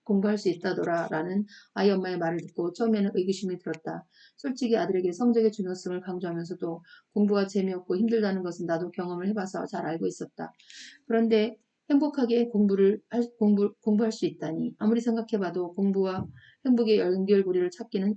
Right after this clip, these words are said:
찾기 힘들었다. 하지만 이 책을 읽은 지금은 행복하게 공부하는 의미가 무엇인지 알 것 같다.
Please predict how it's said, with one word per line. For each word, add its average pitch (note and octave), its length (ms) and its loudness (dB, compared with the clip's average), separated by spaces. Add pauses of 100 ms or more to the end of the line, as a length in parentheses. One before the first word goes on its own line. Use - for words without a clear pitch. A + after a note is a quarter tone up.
찾기 A#3 300 -2
힘들었다. F#3 600 -2 (460)
하지만 A#3 320 2
이 G3+ 100 0
책을 A3 260 4
읽은 G3 200 0
지금은 F#3+ 320 -6
행복하게 A#3 440 -2
공부하는 F3+ 480 -6
의미가 F3+ 320 -4
무엇인지 F3+ 500 -4
알 F3+ 140 -8
것 - 160 -10
같다. - 440 -12